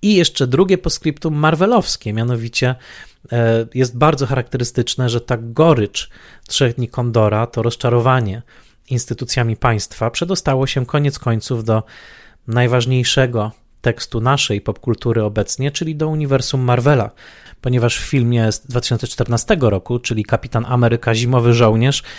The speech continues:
y, i później jeszcze w, y, Endgame wystąpił Redford. Y, bracia Russo, którzy reżyserowali Zimowego Żołnierza, powoływali się na Trzy Dni Kondora jako na wzór.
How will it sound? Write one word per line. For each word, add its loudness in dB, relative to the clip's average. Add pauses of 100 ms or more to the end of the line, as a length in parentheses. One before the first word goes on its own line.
(320)
y, 4 (100)
i 0
później 4
jeszcze 0 (100)
w, -2
y, 2 (680)
Endgame 2 (320)
wystąpił 0
Redford. 0
Y, -8 (340)
bracia 2
Russo, 2
którzy -2
reżyserowali 0 (500)
Zimowego 0
Żołnierza, 0
powoływali 2
się -2
na -2
Trzy 0
Dni -2
Kondora 2
jako 0
na 0
wzór. 0